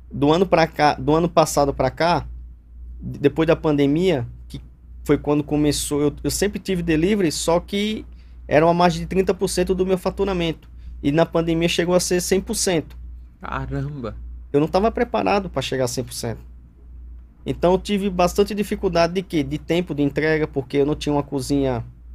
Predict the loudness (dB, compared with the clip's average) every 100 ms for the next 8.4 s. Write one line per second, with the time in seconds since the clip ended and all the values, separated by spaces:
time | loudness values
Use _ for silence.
0 | -16 -16 -18 -20 -20 -18 -16 -2 4 4
1 | 6 4 6 6 6 6 4 2 0 2
2 | 2 4 4 2 2 2 2 0 2 2
3 | 0 -6 -8 -16 -10 -4 -4 -4 -8 -14
4 | -14 -16 -18 -20 -16 -14 -4 0 2 0
5 | 0 0 2 4 4 4 4 4 2 -2
6 | -2 -2 -2 0 2 0 -2 -8 -6 -4
7 | -2 2 2 4 4 4 2 0 0 -2
8 | -2 2 2 0